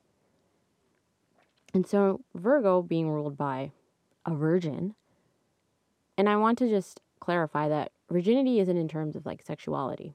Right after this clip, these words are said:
That's a very old school patriarchal idea. And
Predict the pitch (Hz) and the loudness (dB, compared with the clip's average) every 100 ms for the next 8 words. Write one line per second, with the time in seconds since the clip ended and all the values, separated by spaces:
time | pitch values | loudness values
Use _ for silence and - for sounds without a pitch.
0 | - 180 196 214 202 - _ _ _ _ | -8 -4 0 2 2 0 _ _ _ _
1 | _ _ - 180 - 170 165 156 147 147 | _ _ 0 0 0 -2 0 0 -2 -4
2 | _ _ - 165 160 151 - 147 143 139 | _ _ -8 -6 -4 -6 -6 -6 -4 -4
3 | 170 196 143 165 - _ _ _ _ _ | 0 0 0 -8 -14 _ _ _ _ _
4 | _ _ _ _ _ _ _ - 175 170 | _ _ _ _ _ _ _ -2 0 2
5 | 170 | 0